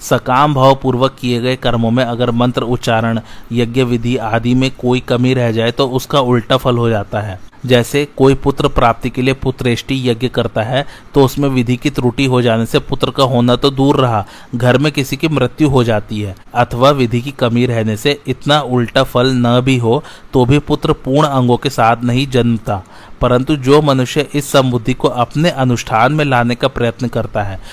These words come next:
उसके प्रयत्न का अनुष्ठान का कभी भी उल्टा फल नहीं होता, कारण कि उसके अनुष्ठान में फल की इच्छा नहीं होती। जब तक फलेच्छा रहती है तब तक समता नहीं आती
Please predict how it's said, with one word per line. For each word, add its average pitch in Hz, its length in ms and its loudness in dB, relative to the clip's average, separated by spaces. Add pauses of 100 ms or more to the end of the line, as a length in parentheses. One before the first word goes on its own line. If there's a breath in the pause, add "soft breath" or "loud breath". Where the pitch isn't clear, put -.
(220 loud breath)
उसके 135 280 0
प्रयत्न 123 460 -2
का 151 160 0
अनुष्ठान 120 580 0
का 131 200 -6
कभी 120 240 0
भी 135 120 0
उल्टा 123 360 0
फल 135 280 0
नहीं 120 220 -2
होता, 104 380 -6 (400 loud breath)
कारण 120 360 2
कि 147 180 -4
उसके 123 320 -2
अनुष्ठान 123 440 0
में 135 100 0
फल 117 260 -2
की 135 220 -4
इच्छा 127 300 -2
नहीं 110 280 -2
होती। 110 340 -6 (440 loud breath)
जब 120 280 0
तक 165 100 0
फलेच्छा 120 580 0
रहती 117 340 -2
है 127 160 -2
तब 120 300 -2
तक 151 140 -4
समता 120 420 0
नहीं 117 340 0
आती 101 340 -6